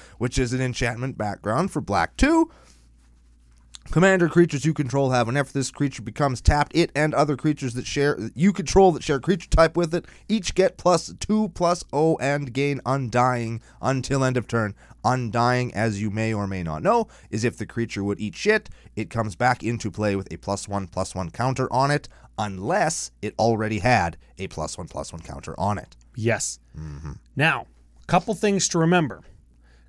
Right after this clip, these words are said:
Speaker 2: Couple things to remember, because we're playing a card called Harmonic Prodigy, right?
Speaker 1: Uh-huh.
Speaker 2: That's a human shaman, human wizard,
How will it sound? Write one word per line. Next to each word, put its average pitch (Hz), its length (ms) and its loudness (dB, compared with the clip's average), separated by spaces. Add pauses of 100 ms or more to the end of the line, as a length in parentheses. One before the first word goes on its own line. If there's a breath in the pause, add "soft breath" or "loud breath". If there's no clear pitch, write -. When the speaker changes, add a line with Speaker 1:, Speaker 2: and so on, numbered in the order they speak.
Speaker 2:
Couple 139 260 -10
things 156 260 -2
to 143 100 -2
remember, 135 340 -2
because 123 280 -2
we're 135 60 0
playing 175 400 0
a 233 60 -2
card 131 500 -2
called 127 320 0
Harmonic 139 800 -2
Prodigy, 143 540 0 (840)
right? 160 240 -4 (300)
Speaker 1:
Uh-huh. 76 220 -10 (260 soft breath)
Speaker 2:
That's 127 200 -4
a 131 60 -4
human 165 640 2 (540)
shaman, 202 400 0
human 180 240 2
wizard, 220 320 0